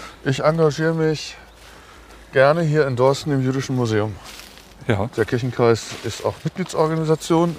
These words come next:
Speaker 1: im Museum beziehungsweise im Trägerkreis des Museums. Und ich finde das einen ganz tollen Ort, den wir hier in Dorsten haben. Einen sehr lebendigen Ort, äh, den ich gerne auch besuche, wo ich gerne hingehe, wo ich viele Anregungen kriege.
Speaker 2: Ja.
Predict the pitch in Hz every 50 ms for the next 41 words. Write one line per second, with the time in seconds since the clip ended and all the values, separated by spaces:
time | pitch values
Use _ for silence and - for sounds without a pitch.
0 | 90 104 139 131 131 127 123 143 143 151 151 143 131 - - 131 127 117 120 117
1 | 113 110 117 107 107 - 123 143 147 147 - 143 135 131 - - 135 - - 131
2 | 120 123 131 131 127 127 123 123 - - - - - - - - - - - -
3 | - - - - - - - - 117 113 113 113 - - 123 117 - - 135 127
4 | 139 127 - - 113 117 113 113 113 113 110 104 120 135 143 131 - - - -
5 | 147 156 165 165 147 127 131 135 131 123 113 104 107 107 101 98 104 104 101 104
6 | 107 110 113 120 117 - - 117 107 107 113 120 139 147 156 156 - - - -
7 | - - - - - - - - - - - - 117 117 110 117 123 120 117 104
8 | 120 131 147 165 160 143 139 135 131 87 - 127 139 151 151 143 - - 110 120
9 | 117 110 110 104 104 117 113 107 113 113 - - - - - - - - - -
10 | - - - - - - 113 117 127 156 156 131 - - 117 104 139 175 - 160
11 | 117 120 120 - - - 123 127 120 117 135 156 170 160 147 139 143 143 147 147
12 | 143 131 123 120 123 - - - 139 135 80 123 143 143 139 131 123 120 117 117
13 | 113 - - 120 113 113 127 143 147 - - - - - - 131 110